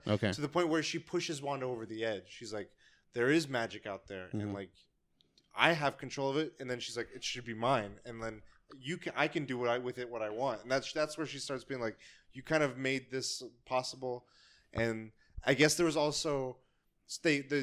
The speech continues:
Speaker 2: the government or whoever agency this was made a copy of the Vision without the stone, and it wasn't him. And they were like, "Oh, we're gonna fight," because it's, like, Wanda's v-, version of
Speaker 1: Yeah.
Speaker 2: Vision. And they don't have a fight. They have an intellectual conversation. And they're, and then the, the,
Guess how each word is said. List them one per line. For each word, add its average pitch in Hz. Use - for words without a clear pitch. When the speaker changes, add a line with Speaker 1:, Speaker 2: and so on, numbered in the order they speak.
Speaker 2:
the 139
government 147
or 131
whoever 135
agency 127
this 117
was 123
made 131
a 143
copy 127
of 113
the 117
Vision 107
without 131
the 127
stone, 110
and 107
it 107
wasn't 139
him. 107
And 135
they 151
were 170
like, 156
"Oh, 196
we're 185
gonna 185
fight," -
because 131
it's, -
like, 127
Wanda's 131
v-, 120
version 139
of 156
Speaker 1:
Yeah. 117
Speaker 2:
Vision. 196
And 135
they 147
don't 156
have 160
a 127
fight. 120
They 135
have 135
an 139
intellectual 135
conversation. 113
And 117
they're, 120
and 123
then 117
the, 117
the, 107